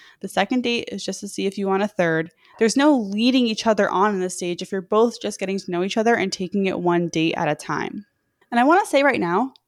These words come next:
going out with people you're not attracted to doesn't mean you have to go out with people you don't think are good looking.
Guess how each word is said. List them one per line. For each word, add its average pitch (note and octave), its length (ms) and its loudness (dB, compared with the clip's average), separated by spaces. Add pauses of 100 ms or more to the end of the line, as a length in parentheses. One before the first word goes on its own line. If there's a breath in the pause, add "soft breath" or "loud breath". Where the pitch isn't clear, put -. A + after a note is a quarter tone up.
(140)
going D#4 440 4
out A3 200 0
with B3+ 140 -4
people C#4+ 320 0
you're A3+ 200 0
not F#3 400 2
attracted G3+ 580 -4
to B3 280 -4 (460 soft breath)
doesn't C#4+ 480 2
mean C4 240 2
you A3 100 0
have A#3+ 200 0
to A3+ 100 -4
go G#3 120 0
out A3 140 2
with - 120 -4
people A3+ 280 -4
you F#3 160 -4
don't G3+ 280 -2
think A3 200 -4
are G3 80 2
good F3 280 -4
looking. - 400 -8